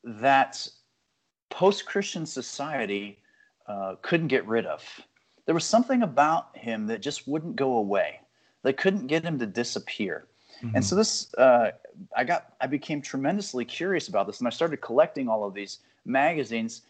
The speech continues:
Speaker 1: And it wasn't just about Jesus. It was other, uh, topics of the Bible. I think I have some on King David. They were disputing his existence and, you know, the whole, um, di-, different, different things, the whole creation evolution debate and whatnot. But, but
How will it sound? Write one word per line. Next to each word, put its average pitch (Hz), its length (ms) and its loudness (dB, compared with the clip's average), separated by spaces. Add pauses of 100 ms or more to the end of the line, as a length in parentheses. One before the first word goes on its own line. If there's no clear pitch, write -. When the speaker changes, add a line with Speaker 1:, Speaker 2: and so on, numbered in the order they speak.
(140)
Speaker 1:
And 220 100 2
it 220 60 2
wasn't 202 240 0
just 160 160 -6
about 127 260 2
Jesus. 131 380 -6
It 123 80 -2
was 127 160 -6
other, 131 520 0
uh, 98 300 -4
topics 123 420 0
of 101 100 -16
the 104 80 -16
Bible. 101 640 -2
I 98 60 -8
think 117 200 -12
I 104 60 -4
have 107 160 -4
some 107 320 -6
on 98 180 -4
King 107 240 -12
David. 98 440 -6
They 92 100 -4
were 98 120 -4
disputing 98 520 -4
his 101 240 -6 (280)
existence 104 760 0
and, 92 220 -4 (420)
you 131 140 4
know, 107 140 6
the 101 120 4
whole, 107 280 6 (180)
um, 92 440 0 (220)
di-, 180 100 6
different, 196 420 2
different 131 320 2
things, 98 240 -4
the 107 80 2
whole 110 120 0
creation 107 460 2
evolution 107 540 0
debate 101 400 2
and 101 120 -2
whatnot. 104 520 2
But, - 280 2 (260)
but - 280 4